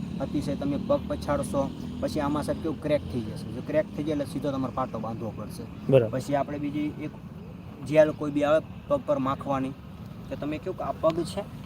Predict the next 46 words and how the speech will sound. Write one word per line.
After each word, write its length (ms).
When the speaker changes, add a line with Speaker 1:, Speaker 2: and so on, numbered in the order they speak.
Speaker 1:
અને 220
બરાબર 360
પહેલાં 200
છે 40
ને 40
ઘણા 240
લોકો 240
શું 200
કરે 180
કે 140
આને 320
એમને 160
માખી 400
દે 180
આમ. 120
હવે 160
એ 20
સાહેબ 200
સર 100
રહ્યું 160
ને 80
ચામડી 380
પર 160
રહેશે, 260
કેવું? 240
જે 60
Speaker 2:
હમ. 60
Speaker 1:
તમને 180
દુખાવો 420
થાય 100
ને 100
એ 20
હાડકા 280
પર 160
નહીં 160
જાય. 140
પણ 80
એની 160
પહેલાં 260
શું 100
તમને 200
આને 140
ગરમ 240
કરવું 260
પડશે 240
એકદમ. 260